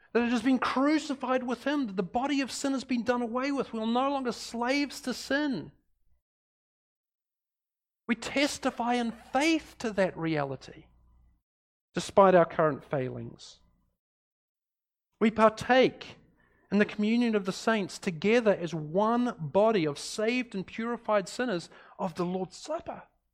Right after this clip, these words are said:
testifying even in that sacrament of the atoning work of the Lord on our behalf. It's a magnificent celebration. <laughs>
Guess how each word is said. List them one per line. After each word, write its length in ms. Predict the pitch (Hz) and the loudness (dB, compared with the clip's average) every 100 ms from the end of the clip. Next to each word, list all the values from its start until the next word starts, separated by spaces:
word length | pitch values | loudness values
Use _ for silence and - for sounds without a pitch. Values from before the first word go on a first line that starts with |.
| _ _ _ _ _ _ _ _ _ _ _ | _ _ _ _ _ _ _ _ _ _ _
testifying 680 | - 302 - 254 - 233 233 | 2 2 2 -6 -2 0 2
even 260 | 277 269 254 | 2 2 2
in 140 | 269 | 2
that 220 | 269 240 | 2 -2
sacrament 600 | - 262 269 - 220 170 | -2 0 0 -2 -2 0
of 60 | 170 | 0
the 140 | 185 | 0
atoning 580 | 180 - 240 269 269 233 | 0 -2 -2 0 0 0
work 240 | 226 240 | -2 -2
of 100 | 214 196 | -4 -4
the 60 | |
Lord 260 | 202 214 214 | -2 -2 0
on 60 | |
our 140 | 208 202 | 0 0
behalf. 440 | 196 - 165 - - _ _ _ _ _ _ _ _ _ _ _ _ | -2 -4 -8 -10 -16 _ _ _ _ _ _ _ _ _ _ _ _
It's 80 | - | -6
a 60 | 240 | -2
magnificent 960 | 240 214 226 269 311 320 302 - 254 | 0 2 2 4 2 -2 -6 -8 -8
celebration. 840 | - 214 185 147 156 143 - 131 143 _ _ _ _ _ _ _ _ | -8 -6 -6 -6 -6 -8 -12 -18 -20 _ _ _ _ _ _ _ _
<laughs> 200 | - - | -20 2